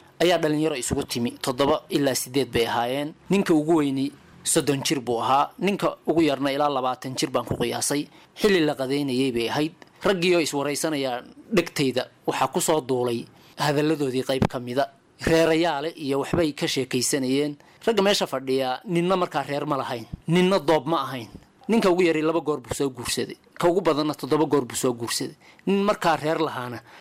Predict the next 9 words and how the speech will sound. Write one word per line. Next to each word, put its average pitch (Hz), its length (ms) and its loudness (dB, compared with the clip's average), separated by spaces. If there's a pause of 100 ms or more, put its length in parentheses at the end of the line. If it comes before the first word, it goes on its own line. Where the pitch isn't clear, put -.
kuma 165 200 2
jirin. 123 360 -2 (320)
Anigu 233 240 2
markaa 220 380 2 (480)
sheekadoodii 185 540 2
waxay 156 320 -2
ii 202 100 0
sawirtay 165 720 0 (320)
bulshada 180 540 0